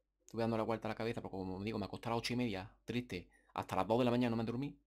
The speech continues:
lógicamente. Y, y, y dije, bueno, ¿lo que, lo, ¿qué le puedo decir yo a los niños para que,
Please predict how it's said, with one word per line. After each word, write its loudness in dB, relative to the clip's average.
lógicamente. 8
Y, 8
y, 2
y 6
dije, 2
bueno, 0
¿lo -2
que, -6
lo, -4
¿qué -6
le 2
puedo 4
decir 0
yo 4
a 4
los 2
niños 6
para 2
que, -2